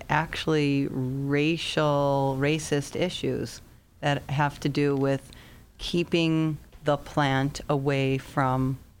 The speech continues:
the thought of overturning prohibition of it.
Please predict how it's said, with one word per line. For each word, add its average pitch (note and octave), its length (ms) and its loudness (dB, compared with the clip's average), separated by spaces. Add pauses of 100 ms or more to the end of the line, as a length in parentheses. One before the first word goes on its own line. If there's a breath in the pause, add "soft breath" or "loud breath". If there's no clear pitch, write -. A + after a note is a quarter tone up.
(180)
the C#3 100 0
thought D3 560 0
of C3 260 -2 (540)
overturning C#3+ 540 0
prohibition D3+ 560 0
of - 140 -10
it. - 120 -6